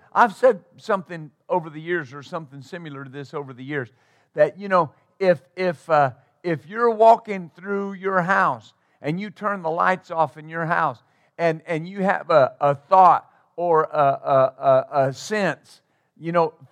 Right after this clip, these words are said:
fear tries to come on you, you, you better not go turn that light back on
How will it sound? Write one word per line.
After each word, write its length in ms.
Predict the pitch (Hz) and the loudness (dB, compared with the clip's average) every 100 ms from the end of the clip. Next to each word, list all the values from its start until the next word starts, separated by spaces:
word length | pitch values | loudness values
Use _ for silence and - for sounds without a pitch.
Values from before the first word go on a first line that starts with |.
| - | -10
fear 340 | 233 220 170 | -4 0 -2
tries 380 | 135 190 175 139 | 0 0 0 0
to 80 | 156 | -12
come 260 | 180 175 | -8 -6
on 220 | 175 165 156 | -4 -6 -6
you, 260 | 165 127 107 _ _ | -8 -8 -12 _ _
you, 200 | 143 175 | -20 -18
you 220 | 202 185 | -10 0
better 280 | 208 277 285 | 6 6 6
not 220 | 294 202 | 2 2
go 140 | 196 185 | 0 -2
turn 260 | 185 175 | -4 -2
that 220 | 156 147 | 0 2
light 240 | 143 131 127 | 2 0 0
back 240 | 123 113 | -6 -6
on 300 | 110 113 120 | -8 -10 -12